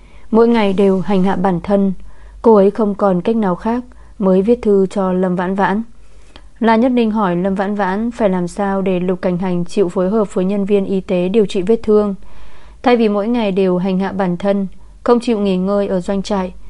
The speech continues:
cứ muốn chạy đến sở chỉ huy tiền tuyến. Lâm Vãn Vãn cầm tờ giấy,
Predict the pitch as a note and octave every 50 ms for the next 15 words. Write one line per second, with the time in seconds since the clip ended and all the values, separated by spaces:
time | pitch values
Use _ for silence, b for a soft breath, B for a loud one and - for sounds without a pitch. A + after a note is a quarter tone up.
0 | b b - - G#3+ G#3 G#3 G3+ F#3+ F#3 F#3+ - A#3+ G#3 F3 F#3 F#3 F3+ F#3+ G#3+
1 | - - A#3 G3 F#3 - F#3+ F3+ F3 F#3+ G3 F#3+ - G#3 F#3+ F3+ F3 - F#3 F3+
2 | F3 F#3+ A3+ - - - - b b b b b b b b b b b - A3+
3 | G#3+ A3 G#3 G#3+ G3+ G#3+ G#3 G#3+ G3 G3+ A3 A#3 - A#3 G3+ F#3+ F3 G3 F3+ F3+
4 | E3+ F#3+ F#3 F3+ F3+ F#3+ A3+